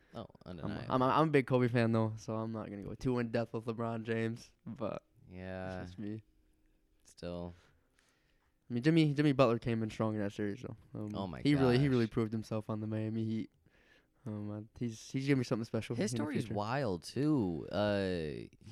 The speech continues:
Speaker 1: you know, he was homeless. He got adopted. He played, uh, JUCO, and then I think he played at Marquette.
Speaker 2: Mm-hmm.
Speaker 1: Got drafted. Uh, I think he was the last pick in the first round.
Speaker 2: Mm, for sure, yeah.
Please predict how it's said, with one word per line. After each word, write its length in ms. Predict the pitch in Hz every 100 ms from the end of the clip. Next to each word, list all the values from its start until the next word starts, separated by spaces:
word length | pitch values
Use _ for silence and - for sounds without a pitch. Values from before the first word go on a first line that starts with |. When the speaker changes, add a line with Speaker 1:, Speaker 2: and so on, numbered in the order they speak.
| -
Speaker 1:
you 160 | 85 104
know, 140 | 98
he 120 | 104 104
was 140 | 87
homeless. 840 | 85 95 95 110 127 143 147 - _ _
He 140 | -
got 200 | 107 101
adopted. 800 | 95 85 80 87 - 110 113 123 _ _ _
He 140 | - 120
played, 640 | - 117 117 110 104 -
uh, 280 | 92 98 92 87
JUCO, 640 | 92 98 - 135 147 135
and 100 | 85
then 120 | 95 101
I 80 |
think 200 | 101 101
he 80 | 101
played 220 | - 104
at 100 | 92
Marquette. 560 | 73 87 - 90 104 - _ _ 117
Speaker 2:
Mm-hmm. 180 | 110 107 _
Speaker 1:
Got 200 | 104 82
drafted. 840 | - 85 92 92 - 95 110 110 117 _ _ _ _ _
Uh, 260 | - 87 87
I 80 | 90
think 140 | 104 123
he 120 | 165
was 220 | 180 180
the 100 | -
last 440 | - 90 101 110 -
pick 200 | 95 -
in 80 | 127
the 80 |
first 280 | - 113 110
round. 440 | 95 98 120 143 117
Speaker 2:
Mm, 100 | 120
for 80 | 117
sure, 200 | - 113
yeah. 160 | 107